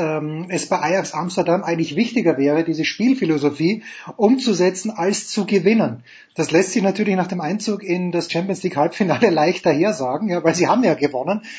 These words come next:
Aber wird das in Holland auch so gesehen, dass, dass man das im Grunde genommen bewundert, dieses, äh, von Johan Cruyff wohl erdachte, dieser totale Fußball? Oder wird das dann auch in dem Moment in Zweifel gezogen, wo das aushält, in der Europa League im Achtelfinale gegen einen österreichischen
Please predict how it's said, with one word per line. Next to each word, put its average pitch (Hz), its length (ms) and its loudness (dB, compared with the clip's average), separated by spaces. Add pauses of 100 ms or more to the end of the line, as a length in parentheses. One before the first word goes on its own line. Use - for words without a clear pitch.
(220)
Aber 170 200 4
wird 196 120 4
das 233 120 -2
in 185 120 0
Holland 180 280 4
auch 160 160 -2
so 160 180 -2
gesehen, 131 460 -4
dass, 147 260 -4
dass 160 200 -6
man 165 180 -2
das 170 180 0
im 165 140 -2
Grunde 196 260 0
genommen 170 320 2
bewundert, 196 540 2 (400)
dieses, 160 420 0
äh, 156 400 2 (360)
von 170 260 0
Johan 160 280 2
Cruyff 156 400 0
wohl 185 380 4 (380)
erdachte, 180 760 -2 (220)
dieser 165 220 -2
totale 165 400 0
Fußball? 220 640 2 (540)
Oder 196 640 2
wird 196 160 -2
das 196 140 -4
dann 175 160 0
auch 175 320 0 (360)
in 170 180 -4
dem 180 120 4
Moment 185 320 0
in 185 120 -6
Zweifel 175 380 2
gezogen, 185 440 -2
wo 175 60 4
das 175 160 0
aushält, 185 460 0
in 170 100 0
der 170 100 4
Europa 160 300 2
League 185 360 0
im 170 240 -2
Achtelfinale 170 760 0
gegen 165 260 2
einen 170 120 -4
österreichischen 175 800 0